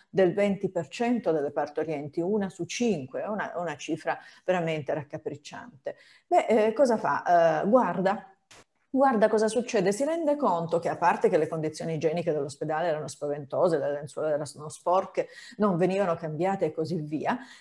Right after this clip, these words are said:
si rende conto che i medici che assistevano le donne passavano tranquillamente dalla sala di sezione dei cadaveri dove venivano fatte le autopsie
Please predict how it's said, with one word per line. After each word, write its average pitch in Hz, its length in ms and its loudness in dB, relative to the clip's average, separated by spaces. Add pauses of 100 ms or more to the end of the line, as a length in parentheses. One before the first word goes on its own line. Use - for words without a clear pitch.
si 311 160 -6
rende 330 360 0
conto 151 520 -4
che 262 160 0
i 269 100 2
medici 226 640 0
che 226 100 -4
assistevano 226 760 -4
le 165 140 0
donne 160 460 -6 (320)
passavano 165 680 0
tranquillamente 240 880 0
dalla 165 300 0
sala 311 320 -4
di 175 120 -2
sezione 175 600 -4
dei 151 160 -2
cadaveri 165 480 -2
dove 160 340 0
venivano 156 420 -4
fatte 160 300 -8
le 160 80 -2
autopsie 160 800 -4